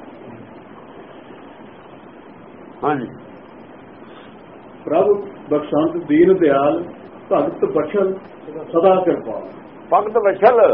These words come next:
Speaker 2: ਸਦਾ ਕਿਰਪਾਲ।
Speaker 1: ਪਰਮੇਸ਼ਰ ਦਾ ਭਗਤਾਂ ਨਾਲ ਛਲ ਕਪਟ ਨਹੀਂ ਕਰਨ ਦਿੰਦਾ, ਪਰ ਕਪਟੀ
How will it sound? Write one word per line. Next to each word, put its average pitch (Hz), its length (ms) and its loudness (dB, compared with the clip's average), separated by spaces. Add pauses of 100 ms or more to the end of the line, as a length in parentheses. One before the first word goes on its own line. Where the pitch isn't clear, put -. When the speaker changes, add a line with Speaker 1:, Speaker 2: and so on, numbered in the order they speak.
(600)
Speaker 2:
ਸਦਾ 160 260 0
ਕਿਰਪਾਲ। 101 400 -10 (560)
Speaker 1:
ਪਰਮੇਸ਼ਰ 190 600 -2
ਦਾ 208 100 4 (160)
ਭਗਤਾਂ 160 360 2
ਨਾਲ 170 260 -2
ਛਲ 147 220 -4
ਕਪਟ 139 380 -6
ਨਹੀਂ 156 180 -8
ਕਰਨ 156 260 2
ਦਿੰਦਾ, 143 340 0 (220)
ਪਰ 185 160 0
ਕਪਟੀ 185 440 -4